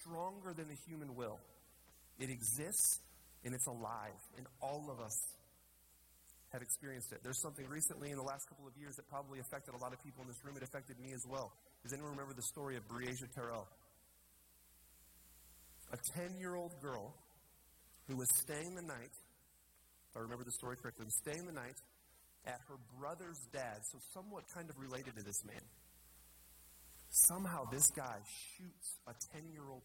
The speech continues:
girl, takes her out into some field, and leaves her for dead. Imagine, how do you even rationalize that in your brain? To look at a ten-year-old child and be able to kill them. And we know that this man was previously convicted of child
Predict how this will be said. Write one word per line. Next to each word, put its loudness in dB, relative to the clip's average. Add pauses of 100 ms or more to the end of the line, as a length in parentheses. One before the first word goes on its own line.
(100)
girl, -8 (1200)
takes -4
her -2
out 0
into -6
some -8 (140)
field, -8 (200)
and -10
leaves -12
her -14
for -12
dead. -18 (2250)
Imagine, -2 (100)
how -4
do -10
you -8
even -10
rationalize -4
that -4
in -12
your -6
brain? -6
To -6 (100)
look -2
at 0
a -2 (120)
ten-year-old -2
child -6 (1120)
and -2
be 2
able -2
to -4 (100)
kill -2
them. -2
And -2
we 0
know 0
that -6
this 0
man -4
was -4 (120)
previously -4
convicted -4 (920)
of -2
child -2